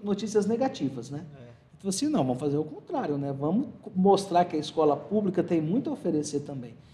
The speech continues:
Speaker 1: E aí nós viemos aqui, gravamos, teve mangá, teve buffering, teve cosplay, teve um monte de coisa legal. E o vídeo foi publicado, né, com a, com a, com as características do evento, com aquilo que foi apresentado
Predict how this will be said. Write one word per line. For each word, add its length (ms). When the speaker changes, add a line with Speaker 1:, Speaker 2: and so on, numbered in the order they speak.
Speaker 1:
E 60
aí 160
nós 240
viemos 440
aqui, 240
gravamos, 640
teve 480
mangá, 640
teve 420
buffering, 640
teve 300
cosplay, 560
teve 220
um 40
monte 200
de 80
coisa 200
legal. 420
E 120
o 20
vídeo 260
foi 160
publicado, 680
né, 260
com 260
a, 180
com 40
a, 200
com 120
as 140
características 800
do 80
evento, 400
com 100
aquilo 240
que 100
foi 140
apresentado 800